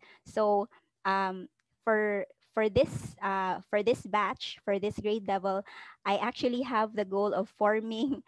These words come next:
<laughs> these, uh, young people, uh, young men and women to be prayer warriors. So <laughs> that's why this is why I called, uh, the SharePoint site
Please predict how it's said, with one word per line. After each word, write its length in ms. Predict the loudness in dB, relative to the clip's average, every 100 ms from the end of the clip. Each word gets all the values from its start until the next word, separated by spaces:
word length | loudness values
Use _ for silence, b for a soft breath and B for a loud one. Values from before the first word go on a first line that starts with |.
| B
<laughs> 160 | B
these, 520 | -6 -4 -2 -2 -6 -4
uh, 180 | 0 0
young 600 | 0 2 4 2 0 -8 -8
people, 540 | -8 -2 2 2 0 -6 b b -4
uh, 200 | -2 0
young 380 | 2 2 0
men 220 | -4 -4 -4
and 120 | -4
women 360 | -2 -2 -6 -4
to 100 | -6
be 400 | -4 -6 -4 -8 b b _ _
prayer 400 | 4 6 4 4
warriors. 640 | 2 2 2 -2 -2 -6 -10 -14 -14
So 160 | -4 0
<laughs> 480 | 0 -2 -10 -20 _
that's 220 | 0 2
why 220 | 2 2 0
this 280 | -2 0
is 200 | 0 -2
why 160 | 0 0
I 200 | 0 -4 2
called, 360 | 4 4 2 -2
uh, 280 | -2 -2 -2
the 220 | -2 -2 -2
SharePoint 640 | 0 0 2 0 0 -4
site 280 | -4 -4 -4